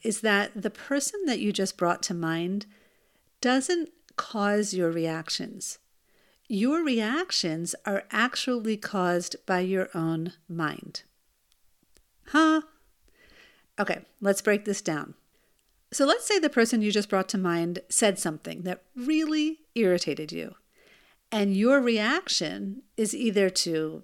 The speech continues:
defend yourself or cry or lose control or yell back or eat a bunch of cookies. And you do this because you believe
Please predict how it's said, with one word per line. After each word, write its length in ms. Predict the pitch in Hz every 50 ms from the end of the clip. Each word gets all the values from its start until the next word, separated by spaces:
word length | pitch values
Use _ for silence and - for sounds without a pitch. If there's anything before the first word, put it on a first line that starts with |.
| _ -
defend 420 | - - - 247 269 262 254 240
yourself 640 | 254 240 226 - - 226 208 202 196 196 190 - - -
or 140 | - 151 139
cry 600 | - - - - 254 240 233 220 214 214 208 196 -
or 160 | - 185 175
lose 260 | 175 170 170 160 147
control 640 | - - 180 170 160 - - 247 247 233 226 226 233
or 180 | - - 175
yell 280 | 175 165 185 185 170 165
back 480 | 165 240 233 233 226 226 220 214 - - -
or 340 | 190 175 165 160 165 165 - _ -
eat 160 | 226 208 202
a 20 |
bunch 220 | - 196 170 180 -
of 80 | 175
cookies. 520 | - 165 147 - 160 151 - - - - - _ _ _ _ _ _ _ _ _ _ _ _ _ _ _ _ _ _
And 420 | 233 240 233 233 233 233 240 233 - _ _ _ _
you 200 | - 240 262 262
do 280 | 202 - - 285 339 403
this 300 | - 269 202 196 - -
because 440 | - 233 202 - 247 226 - - 214
you 200 | 226 277 294 285
believe 880 | - 220 220 214 190 196 262 320 370 277 214 196 196 202 196 - -